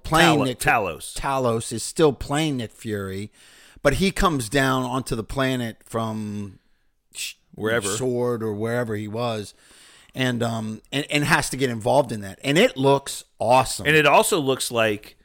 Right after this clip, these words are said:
Speaker 2: those Skrulls commit a crime or do something really bad as Nick Fury,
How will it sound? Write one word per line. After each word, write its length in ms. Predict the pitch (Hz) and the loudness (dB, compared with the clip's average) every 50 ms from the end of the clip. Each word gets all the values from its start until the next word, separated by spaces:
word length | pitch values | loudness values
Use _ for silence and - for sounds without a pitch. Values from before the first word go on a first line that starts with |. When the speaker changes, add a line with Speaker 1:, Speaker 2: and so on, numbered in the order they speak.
| _ _ _ _ _ _ _ _ _ _ _ - | _ _ _ _ _ _ _ _ _ _ _ -12
Speaker 2:
those 400 | 107 101 131 131 135 139 131 - | -2 4 6 6 6 6 4 2
Skrulls 840 | - - - - 135 127 127 120 117 120 113 113 110 - - - - _ _ _ _ _ _ _ _ _ _ _ _ _ | 0 -2 -2 0 2 4 4 4 4 2 0 -2 -4 -6 -10 -12 -14 _ _ _ _ _ _ _ _ _ _ _ _ _
commit 380 | - - 120 123 139 165 190 - | -8 -8 -4 -2 0 0 0 2
a 120 | 143 143 135 | 2 0 0
crime 400 | - - 151 151 147 139 127 117 | 0 0 2 2 2 2 2 0
or 80 | 113 | -4
do 180 | 107 107 147 156 | -4 -2 -2 -2
something 380 | 156 - 165 143 - 151 127 113 | 0 -2 -2 -2 -4 -6 -6 -2
really 320 | 110 131 156 165 156 139 | 2 4 4 4 4 2
bad 600 | 113 139 139 139 131 123 117 110 101 101 107 - _ _ _ _ _ _ _ _ _ _ - | 2 2 4 4 4 4 2 0 0 -2 -6 -12 _ _ _ _ _ _ _ _ _ _ 2
as 400 | 139 160 196 233 262 226 170 151 | 2 4 4 4 2 2 0 -2
Nick 240 | 151 135 123 - - | -4 -4 -4 -6 -8
Fury, 600 | - - 107 98 92 87 85 82 90 107 117 | -10 -8 -6 -4 -4 -4 -6 -8 -12 -14 -16